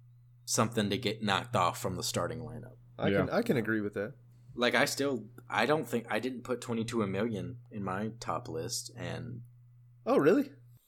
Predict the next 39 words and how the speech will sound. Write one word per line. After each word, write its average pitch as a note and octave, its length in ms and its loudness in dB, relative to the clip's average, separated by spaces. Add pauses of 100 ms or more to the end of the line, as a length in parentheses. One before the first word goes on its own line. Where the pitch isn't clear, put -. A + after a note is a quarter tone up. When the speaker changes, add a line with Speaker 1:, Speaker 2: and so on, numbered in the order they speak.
(260)
Speaker 2:
I C3 100 2
thought A3+ 160 6
it A#2+ 80 6
was, A2 120 -2
like, G#2+ 200 -2
seven B2 300 -4
or C#3 160 -6
eight. C#3+ 80 -12 (840)
Speaker 1:
No, G2 80 -2
I G2 100 4
didn't C3 200 -4
put G#2+ 100 -2
it F#2 100 0
in. G#2 300 -4
No, G#2 260 2
eight A3 220 10
was, B2 260 4
uh, G2+ 380 4
eight D#3+ 180 6
was A#2+ 160 2
M A2 120 2
B G#2 120 2
D G2+ 140 -4
T F#2+ 240 -2
F F2+ 220 0
'cause F#2+ 160 -8
me G2+ 100 -4
and F#2+ 100 -4
Jordan F#2 280 -4
both F#2 460 -4 (280)
Speaker 3:
Yeah. A2 80 6
Speaker 1:
selected A2+ 340 6
Speaker 2:
Oh, - 40 0
yeah. F2 140 -4
Speaker 1:
that D#2+ 100 -10
for F2 180 -4
our F2 80 -4
eighth E2+ 120 -10
overall. C#2+ 420 -12